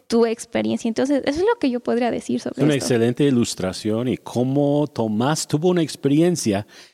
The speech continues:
Speaker 2: que los demás no tuvieron,
Speaker 1: Sí.
Speaker 2: ¿verdad? Porque los demás sí habían creído, eh, los demás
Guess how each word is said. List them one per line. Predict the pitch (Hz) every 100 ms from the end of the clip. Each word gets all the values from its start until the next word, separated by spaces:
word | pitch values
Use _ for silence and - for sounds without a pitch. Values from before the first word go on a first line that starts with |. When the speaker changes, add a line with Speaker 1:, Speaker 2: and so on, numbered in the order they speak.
| _
Speaker 2:
que | -
los | 135 131 110
demás | 120 135 170
no | 175 160
tuvieron, | 139 139 190 110 - - _
Speaker 1:
Sí. | 233
Speaker 2:
¿verdad? | 220 135 - - - -
Porque | 120 107 120
los | 120 113
demás | 120 135 202 - -
sí | - 147 180 226 190
habían | - 113 123 135 123
creído, | 113 107 113 127 220 240 - - _
eh, | 123 110 98
los | 110 117
demás | 113 110 139 147 -